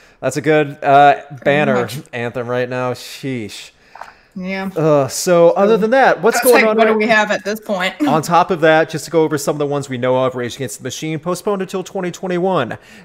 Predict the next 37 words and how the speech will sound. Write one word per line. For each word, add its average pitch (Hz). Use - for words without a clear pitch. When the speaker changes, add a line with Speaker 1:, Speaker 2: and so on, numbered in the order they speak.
Speaker 1:
Knotfest 143
Roadshow 160
for 135
twenty 131
twenty-one, 147
canceled. 143
Unfortunately. 113
Speaker 2:
Is 220
that 294
all 247
the 311
legs, 302
or 226
was 208
it, -
like, 175
certain 180
Speaker 1:
From 135
what 131
I 143
understand, 160
Speaker 2:
parts? 135
Speaker 1:
it's -
all 143
the 143
legs, 135
and 120
Knotfest 143
at 139
Sea 170
is 123
either 143
been 113
postponed 143
or 120
canceled -
completely. 98